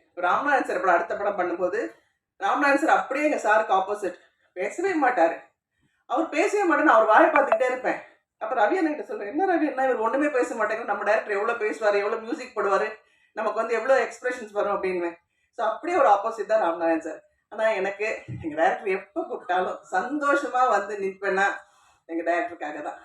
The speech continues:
So எங்க இருந்தாலும் எங்க சுத்தினாலும் நான் வந்து ஏதாவது கோயிலுக்கு போனோம்னா ஃபர்ஸ்ட் என்னுடைய, என்னுடைய டேப்ல பாத்தீங்கன்னா எங்க டைரக்டரோட சாங்ஸ் தான் இருக்கும். எங்க டைரக்டர் தான் எனக்கு எல்லாமே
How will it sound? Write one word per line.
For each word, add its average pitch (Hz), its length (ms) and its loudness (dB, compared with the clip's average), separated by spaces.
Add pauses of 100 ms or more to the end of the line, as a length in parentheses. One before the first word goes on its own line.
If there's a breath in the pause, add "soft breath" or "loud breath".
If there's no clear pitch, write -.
(140)
So 170 140 -8
எங்க 277 340 -4
இருந்தாலும் 220 380 -2
எங்க 233 160 -6
சுத்தினாலும் 214 540 -6 (380)
நான் 277 240 2
வந்து 269 520 2
ஏதாவது 180 360 4
கோயிலுக்கு 226 480 -2
போனோம்னா 196 300 2
ஃபர்ஸ்ட் 196 320 -10
என்னுடைய, 175 600 0 (420 loud breath)
என்னுடைய 180 420 -2
டேப்ல - 320 0
பாத்தீங்கன்னா 180 360 0
எங்க 165 260 2
டைரக்டரோட - 240 -4
சாங்ஸ் - 380 -2
தான் 170 100 -2
இருக்கும். - 260 -6 (320)
எங்க 196 220 -4
டைரக்டர் 226 340 2
தான் 240 140 2
எனக்கு 185 260 -2
எல்லாமே 190 480 -2